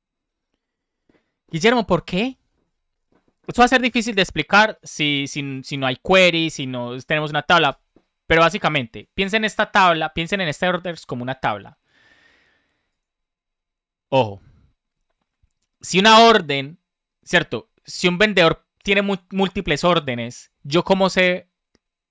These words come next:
yo cómo sé cuáles son las órdenes de X vendedor? Es porque la orden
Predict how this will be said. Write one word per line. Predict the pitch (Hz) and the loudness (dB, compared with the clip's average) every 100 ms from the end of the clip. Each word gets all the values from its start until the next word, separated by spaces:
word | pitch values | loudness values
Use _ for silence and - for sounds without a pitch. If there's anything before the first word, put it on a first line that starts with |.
| _ _ _ _ _ _ _ | _ _ _ _ _ _ _
yo | 147 156 | -4 0
cómo | 180 175 | 0 0
sé | - 160 165 _ _ _ | -2 -4 -4 _ _ _
cuáles | 156 147 160 | 4 4 2
son | 175 165 | -2 -2
las | 156 | 0
órdenes | 165 156 143 135 | -2 -4 -6 -6
de | 123 117 | -6 -8
X | - 135 | -8 -10
vendedor? | 127 113 110 107 - _ _ _ _ _ _ _ _ _ _ | -8 -8 -8 -10 -14 _ _ _ _ _ _ _ _ _ _
Es | 143 - | -12 -2
porque | 175 - 190 | -2 0 4
la | 180 | 6
orden | 190 190 156 151 | 8 6 2 -6